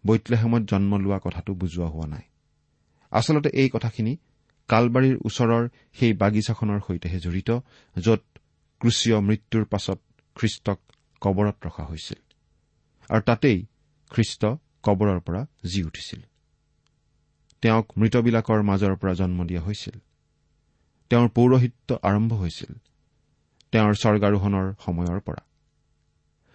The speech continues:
আৰু সেই কথাটোৱেই তেওঁৰ পুনৰুত্থানক বুজায়। ছয় নম্বৰ পদ,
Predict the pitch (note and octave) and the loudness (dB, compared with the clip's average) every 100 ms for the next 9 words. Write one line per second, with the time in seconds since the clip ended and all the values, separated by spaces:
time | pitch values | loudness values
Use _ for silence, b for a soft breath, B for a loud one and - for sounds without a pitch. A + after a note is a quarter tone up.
0 | b A#2+ A#2 A2+ - _ _ _ _ - | b 4 4 2 -4 _ _ _ _ 2
1 | D3 C#3 G#2+ A2 - F2 - _ _ _ | 2 2 -2 -4 -6 -10 -12 _ _ _
2 | _ _ _ - G2+ F2+ F#2 _ - G#2 | _ _ _ -2 0 0 -4 _ -2 0
3 | A2+ - A#2 A#2+ F#2+ E2 - - _ _ | 0 0 -4 -4 -8 -10 -10 -14 _ _
4 | _ _ _ _ _ _ _ _ - A2+ | _ _ _ _ _ _ _ _ -4 0
5 | G#2+ F2 D#2+ - - | 0 0 -6 -12 -16